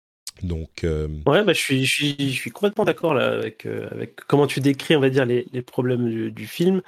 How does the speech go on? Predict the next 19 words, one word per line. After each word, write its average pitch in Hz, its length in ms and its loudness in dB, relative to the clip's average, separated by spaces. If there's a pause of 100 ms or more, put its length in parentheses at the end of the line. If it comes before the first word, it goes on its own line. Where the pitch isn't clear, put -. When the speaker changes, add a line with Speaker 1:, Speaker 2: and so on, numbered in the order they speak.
(160)
Speaker 1:
Mm. 92 40 -4 (420)
Speaker 2:
Euh, 117 460 2
je 117 140 -8
voulais 127 140 2
juste, 165 240 2
euh, 135 340 4
rajouter 123 480 2
que, - 180 -2
euh, 117 720 2 (240)
à 147 100 2
travers, 165 680 2 (140)
euh, 120 280 2
ces, 120 260 -6
ces - 220 -6
gros 139 320 2
problèmes, 156 420 2
hein, 135 240 -2
c'est, 127 220 -4
c'est, - 180 -6